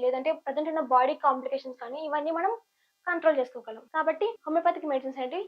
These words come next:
బెస్ట్ గా రూట్ కాజ్ నుంచి యాక్ట్ అయ్యి ఎలాంటి సైడ్ ఎఫెక్ట్స్ లేకుండా ఈ థైరాయిడ్ డిస్‌ఫంక్షన్ మనం కంట్రోల్ చేసుకోగలం. ఇప్పుడు మనం ఈ థైరాయిడ్ ప్రాబ్లమ్స్ కి ఎలాంటి జాగ్రత్తలు పాటించడం వల్ల దీన్ని కంట్రోల్ చేసుకోగలం తెలుసుకుందాం. అంటే ప్రజెంట్ ఉన్న థైరాయిడ్ లెవెల్స్ ని కంట్రోల్ గా మెయింటైన్ చేయడం, లేదంటే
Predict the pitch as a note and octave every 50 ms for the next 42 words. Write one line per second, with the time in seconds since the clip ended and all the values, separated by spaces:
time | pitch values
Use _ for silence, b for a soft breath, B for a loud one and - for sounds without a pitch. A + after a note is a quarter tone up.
0 | - b b b b b B3+ B3 C4+ C4+ C#4 - D#4 D4+ E4 F4+ F#4+ F#4 - -
1 | D4 C#4+ C#4+ - D4+ D4 C#4+ D4 C#4 - - - B3 B3 B3 A#3+ - C4+ C#4 D#4
2 | F#4 G#4+ G4 - _ _ _ _ _ _ - - C#4 D4 D#4 D4+ D#4+ D#4+ C#4+ C#4
3 | C#4 C#4+ D4 D4 D4 - C4+ B3+ B3 - C4+ F4 A4 G#4 F4+ D4+ C#4 C#4+ C#4+ C4
4 | C4+ - - C#4 C4 C4 - C#4+ C#4 D4+ F#4+ C5+ C5+ _ _ _ - D#4+ D4 C4+
5 | C#4+ C#4+ C#4 B3 A#3 - - G#3+ - G#3 G3+ A#3 A#3 - _ _ _ _ - D4
6 | - F#4+ F4+ E4 E4 F4+ F4+ - D#4+ E4+ F#4 D#4+ D4+ D#4+ F4 F4+ F4+ - D#4 D4
7 | C4+ A#3+ C4+ C4 C4 C4+ - F#4+ - - C#4+ D#4+ E4 F4+ F4+ E4+ F4+ D4+ D#4 C#4
8 | C4+ C#4+ C#4 D4 C#4+ C#4+ C4+ C4 B3+ B3+ B3+ B3 - C4 A#3+ A3+ G#3 C#4+ F4+ A#4
9 | A4+ - b b b b b b - F#4 F4 - - F4 D#4 D4+ D4 D4 D#4+ D#4
10 | D4+ D4 - D4+ C#4+ E4+ G4 F#4+ F#4 C#4+ - - - A#3+ A#3 A3+ G#3+ G#3+ A#3 E4
11 | E4+ A4+ A4+ - - C#4 C#4 D#4+ D#4+ D#4+ D4+ D#4 F4+ D#4+ C#4+ C#4 C#4+ C#4+ C#4+ C#4+
12 | C4+ C#4 C#4+ C#4 C#4 C#4 C#4 C4 B3+ B3+ C4+ C#4 C#4 C#4 C#4 C4+ C4 B3+ B3 C4+
13 | C4 B3+ C4 C4+ E4 F#4+ - _ _ _ _ _ _ - D#4 E4 E4 E4+ G4+ C5+